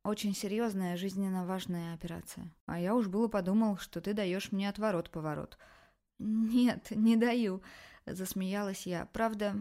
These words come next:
обещать ничего не могу, потому что... Потому что... в присутствии мужа моей младшей сестры мне становится трудно дышать.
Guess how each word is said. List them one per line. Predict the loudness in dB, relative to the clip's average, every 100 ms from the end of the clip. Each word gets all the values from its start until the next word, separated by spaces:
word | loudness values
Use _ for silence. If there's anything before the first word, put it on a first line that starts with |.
| -6 -8 -4
обещать | -2 0 -2 -4 -2
ничего | -4 -4 -2
не | 0
могу, | 2 2 0 0 -4 -18 -20 _
потому | -8 -2 2 2
что... | 2 -2 -2 -4 _ _
Потому | -10 -6 -6 -4 -6
что... | -10 -14 -16 -16 _ -20 _ _ _ _
в | -12
присутствии | -6 -4 -2 -4 -4 -2
мужа | 2 2 2 -2
моей | -2 -2
младшей | -2 -4 -4 -8
сестры | -8 -10 -8 -6
мне | -4 -4 -6
становится | -6 -6 -6 -8 -14 -14
трудно | -12 -10 -8
дышать. | -8 -10 -14 -16